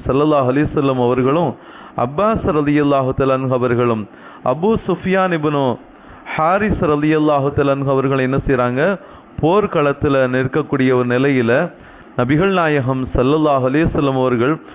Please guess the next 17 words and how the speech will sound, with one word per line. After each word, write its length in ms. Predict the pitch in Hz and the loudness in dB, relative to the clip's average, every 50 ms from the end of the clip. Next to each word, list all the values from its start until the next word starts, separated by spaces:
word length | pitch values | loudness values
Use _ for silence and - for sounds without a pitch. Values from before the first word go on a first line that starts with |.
| - - - - - | -20 -20 -20 -18 -8
வெண்ணிற 760 | - 120 120 139 151 175 190 196 196 190 185 180 160 131 120 - - - - - - - | -2 0 0 0 0 0 0 0 0 0 2 2 0 0 -2 -6 -14 -20 -20 -12 -2 0
கோவேரி 580 | 143 151 170 170 175 185 185 180 175 165 151 | 2 2 2 2 2 2 2 2 0 0 -2
கழுதையில் 800 | - 143 135 135 151 160 151 156 156 147 147 143 135 123 - - - - - - - - - - - | -2 0 0 0 2 0 0 2 2 2 2 2 2 0 -2 -4 -10 -18 -20 -20 -20 -20 -20 -8 -4
இரு 320 | 131 147 180 190 202 190 - | 0 0 2 2 0 -2 -2
பக்கத்தினுடைய 760 | 170 156 160 - 226 220 220 202 190 170 165 156 151 147 139 | -2 -4 -2 -2 -4 -4 -2 -2 -2 -2 0 0 0 0 0
கடிவாளத்தை 880 | - - 135 143 160 180 190 196 190 185 180 170 175 - 165 151 139 - | 0 -2 -2 0 0 0 2 2 2 0 0 -2 -2 0 0 0 0 -2
பிடித்தவர்களாக 1160 | 151 143 156 160 156 170 143 135 131 131 117 123 123 120 120 120 107 110 117 131 147 170 175 - - - - - - - - - | -2 -2 -2 0 0 0 0 2 0 0 0 0 0 2 0 0 0 0 0 2 0 0 -2 -6 -14 -20 -20 -20 -20 -20 -10 -4
அப்பாஸ் 560 | 123 127 131 143 147 185 190 208 214 - - - | -4 -4 -4 -2 -2 0 0 0 -2 -2 -2 -2
ரலியல்லாஹு 720 | 160 147 147 143 151 151 151 143 143 143 139 135 123 135 135 - | 0 0 0 0 2 0 2 2 2 2 2 0 0 -2 -2 -2
தஆலா 280 | 139 135 135 135 135 135 | -2 0 0 0 0 -2
அன்ஹு 140 | 131 123 | -2 -2
அவர்கள் 440 | 131 123 127 123 120 131 127 123 120 | 0 0 0 0 0 0 0 0 2
இடத்துல 400 | 120 131 127 - 131 123 120 113 - - | 0 0 -2 0 0 0 0 0 0 0
சொல்றாங்க, 560 | 127 123 123 123 123 117 113 110 107 104 - - - - - - - - - | 0 0 2 0 0 0 0 0 0 0 -2 -6 -14 -20 -20 -20 -20 -12 -6
"நீங்க 260 | 120 123 123 123 117 117 | -2 0 0 2 2 2
அழைப்பு 460 | 123 139 180 208 - 180 185 151 139 | 2 0 0 -2 0 0 0 0 0
விடுங்க, 420 | 131 127 127 123 120 110 98 - | 0 -2 0 0 0 0 0 -2